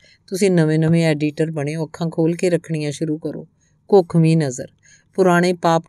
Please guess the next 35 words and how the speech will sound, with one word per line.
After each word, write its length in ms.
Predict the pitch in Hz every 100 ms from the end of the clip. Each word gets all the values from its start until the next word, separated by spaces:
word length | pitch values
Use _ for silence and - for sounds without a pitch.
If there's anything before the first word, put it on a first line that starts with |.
| -
ਢੱਕਣ 300 | 170 156 143
ਲਈ 280 | 156 170 - -
ਇਹਨਾਂ 200 | 190 196
ਲੋਕਾਂ 340 | 185 160 165
ਨੂੰ 100 | 165
ਪਿੱਛੋਂ 400 | 165 170 - 202
ਆ 100 | 160
ਕੇ 180 | 147 165
ਇਹੋ 120 | 156
ਜਿਹੇ 140 | 165 165
ਡਰਾਮੇ 360 | 156 143 147
ਕਰਨੇ 360 | 160 170 151 143
ਪੈਂਦੇ 400 | 147 135 147 -
ਆ। 60 | - _ _ _ _ _ -
ਹੈ 140 | 160
ਕੋਈ 180 | 160 226
ਸਮਾਗਮ 640 | 226 214 185 165 160 175 175
'ਚ 100 | -
ਪੁਰਾਣਾ 380 | - 170 160 160
ਦੋਸਤ, 360 | 165 156 160 - _ _ _ -
ਸਭ 260 | - 220 220
ਕੋਲੋਂ 220 | 202 185
ਲੁਕ 240 | 180 165 156
ਛਿਪ 180 | - 175 -
ਕੇ 120 | 185
ਕੱਛੂ 420 | 175 170 - 180
ਕੰਮੇ 340 | 170 170 165
ਦੀ 160 | 160 170
ਤਰ੍ਹਾਂ 260 | 165 160 156
ਆਪਣੀ 300 | 156 165 160
ਸਿਰੀ 380 | - 165 160
ਅੰਦਰ 220 | 151 151 151
ਲੁਕੋਈ 360 | 160 185 170
ਫਿਰਦਾ 340 | 147 151 143
ਹੈ।" 60 | 151